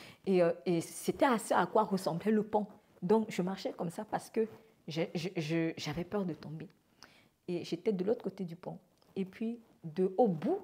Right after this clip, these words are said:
du pont, je vois une main. La main m'attendait, elle me tendait comme ça. Je ne sais pas comment je peux le dire, mais dans le son, je savais que c'était la main de Jésus-Christ. Et, euh, qui m'attendait comme ça.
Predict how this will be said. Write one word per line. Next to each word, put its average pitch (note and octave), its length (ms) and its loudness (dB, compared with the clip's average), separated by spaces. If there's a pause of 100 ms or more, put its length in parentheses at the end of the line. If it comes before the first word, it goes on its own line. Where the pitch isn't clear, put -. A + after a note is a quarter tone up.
(140)
du F3+ 140 -4
pont, F#3 340 -4
je - 160 4
vois B3 200 4
une B3 120 2
main. E3 160 -2 (840)
La F#3+ 160 2
main B3 140 4
m'attendait, F#3+ 580 -2
elle G3+ 60 2
me F3+ 120 0
tendait G3+ 300 -2
comme E3+ 180 -2
ça. F#3+ 160 -8 (1400)
Je F3 100 -6
ne F3+ 60 -8
sais D4+ 120 -2
pas E4+ 100 0
comment G#3+ 460 2 (120)
je F3+ 60 0
peux F#3+ 180 0
le F#3+ 80 4
dire, F3+ 300 -4 (160)
mais F3+ 160 2
dans F#3 160 2
le A3 100 4
son, G3+ 220 -2
je F3+ 80 0
savais E3+ 320 -4
que - 100 -8
c'était - 240 -12
la D#3 120 -8
main D#3+ 120 -12
de D#3 120 -10
Jésus-Christ. D3 520 -16 (1200)
Et, F#3+ 200 8
euh, E3+ 260 8 (180)
qui - 140 -2
m'attendait E3+ 460 0
comme D#3 180 -12
ça. E3 160 -18